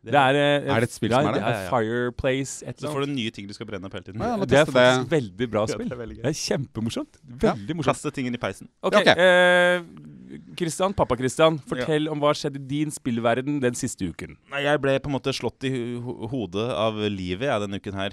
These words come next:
Speaker 3: eh, da jeg kom hjem fra innspilling, eh,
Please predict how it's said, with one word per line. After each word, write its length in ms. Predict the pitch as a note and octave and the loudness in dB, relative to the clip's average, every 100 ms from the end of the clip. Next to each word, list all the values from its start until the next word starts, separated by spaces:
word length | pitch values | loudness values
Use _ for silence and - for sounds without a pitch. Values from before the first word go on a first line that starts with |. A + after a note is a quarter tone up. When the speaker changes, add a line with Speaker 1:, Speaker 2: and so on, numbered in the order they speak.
| G#2 | -8
Speaker 3:
eh, 320 | - A2 A2 G#2+ | -6 -4 -2 0
da 120 | A2 | 0
jeg 440 | G#2+ G#2 G#2+ G#2 | 2 0 0 -2
kom 160 | - G2 | -4 -6
hjem 260 | F#2 G#2+ G#2+ | -6 -8 -8
fra 160 | G#2 | -6
innspilling, 480 | F2 - F2+ G2 G2+ G2 | -6 -8 -8 -8 -10 -14
eh, 720 | - G2 F#2+ F#2+ F#2 F#2 F2+ | -10 -8 -6 -8 -8 -10 -10